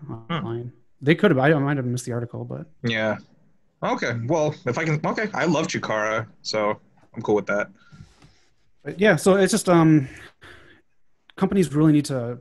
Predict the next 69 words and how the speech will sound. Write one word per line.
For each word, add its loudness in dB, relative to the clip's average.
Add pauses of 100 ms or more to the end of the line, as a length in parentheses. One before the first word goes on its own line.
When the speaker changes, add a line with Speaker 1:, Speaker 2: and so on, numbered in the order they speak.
Speaker 2:
figure -2
out -8 (100)
a -6
way -4
to -8
promote -4
and, -6
um, -10
stream 2
here 0
in 2
the 0
U 0
S -2
and -4
around -2
the -4
world, -4
because -6
otherwise -2
you're -8
gonna -4
turn -4
into -6
Evolve, -6
which -10
just -12
got -8 (320)
bought -6
out, -10
which -10
was -6
eventually -2
just -8
gonna -8
go -8
bankrupt, -2
but -18
then -6
W -8
W -6
E -10
picked -12
them -6
up. -10
So -12 (540)
Speaker 1:
Yeah. -4
Speaker 2:
outside 0
of 0
that, 0
those 0
people -6
still -8
have -6
a -12
job. -8 (460)
So -2
Speaker 1:
Mm-hmm. -12
Speaker 2:
R 2
O 2
H, 2
if -10
they -2
don't 0
pick -6
it -6
up, -4
I -6
honestly -4